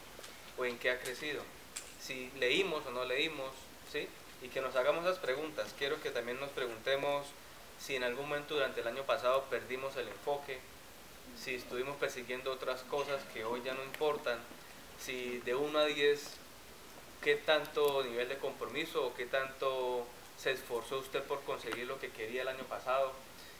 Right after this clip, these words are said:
Y no lo digo para que nosotros nos, nos demos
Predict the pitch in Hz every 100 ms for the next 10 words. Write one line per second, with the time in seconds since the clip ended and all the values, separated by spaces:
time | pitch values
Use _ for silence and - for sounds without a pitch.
0 | - 139 151 170 180 175 180 151 135 127
1 | 113 110 - 131 151 151 147 127 110 110
2 | 107 120 135